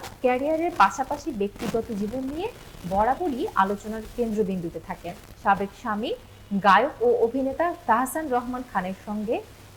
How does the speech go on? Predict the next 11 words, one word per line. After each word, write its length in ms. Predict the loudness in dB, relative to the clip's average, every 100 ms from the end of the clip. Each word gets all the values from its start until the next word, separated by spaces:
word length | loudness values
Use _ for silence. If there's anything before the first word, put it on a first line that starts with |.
| 4
এগারো 460 | 6 8 4 2 4
বছরের 500 | 4 4 0 -2 4
দাম্পত্যের 520 | 4 2 -4 -4 -2 -4 -6
ইতি 200 | -10 -6
টানার 300 | -4 -4 -4 -2
পর 120 | 0 0 -2
থেকেই 340 | -8 -2 -2 -2 -8 -6
মিথিলার 360 | -6 -4 -4 -2
ব্যক্তিগত 580 | 0 -2 -2 -4 -2 -2
জীবন 320 | -4 -4 -4
নিয়ে 300 | -4 -4